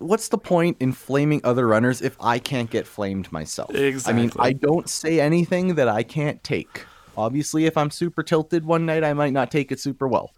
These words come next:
Speaker 2: <laughs>
Speaker 1: But in general, I can take out, I can take anything that I dish out.
Speaker 2: Yeah. Yeah. Uh, that's, that's good. That's good to have. That's good to have, definitely.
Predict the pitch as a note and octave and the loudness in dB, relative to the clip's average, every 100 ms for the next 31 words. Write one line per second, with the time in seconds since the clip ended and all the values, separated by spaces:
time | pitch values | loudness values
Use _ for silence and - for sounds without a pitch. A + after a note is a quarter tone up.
0 | - - A3 - C4+ - C4+ - A#3 - | -4 0 2 4 4 6 4 4 -2 -4
1 | - - F3 D3+ E3 D3 F#2 D2+ - _ | -4 0 2 4 4 2 0 -4 -10 _
2 | _ - A2+ B2+ A#2+ - C3+ C3+ B2+ B2 | _ -2 0 0 -2 -2 0 0 2 4
3 | A#2 - A#2+ B2+ D#3 D3+ F#2+ B2 D3+ E3 | 2 2 0 2 0 0 2 2 2 2
4 | C#3+ A#2 G#2+ G2 C2 A#1 - B2+ G2+ - | 2 4 2 0 -4 -6 -10 -10 -10 -12
5 | _ _ - - - - - _ - F#3 | _ _ -20 -20 -20 -20 -20 _ -4 2
6 | A3 - _ _ _ - D3+ D3+ D3+ D#3+ | 2 0 _ _ _ -6 -4 -2 -2 2
7 | E3 E3+ D3+ D#3 D#3+ D3 E3 C#3+ D#3 - | 0 0 -2 0 0 -2 -2 -2 -2 -6
8 | C#3 D#3+ E3+ D3+ D3+ C3 C#3 C3+ C#3 C3+ | -8 -4 0 0 0 0 -2 -4 -4 -4
9 | A#2+ B2+ A2+ A2+ A2 A#2 A2+ A2+ | -4 -4 -4 -6 -6 -8 -8 -8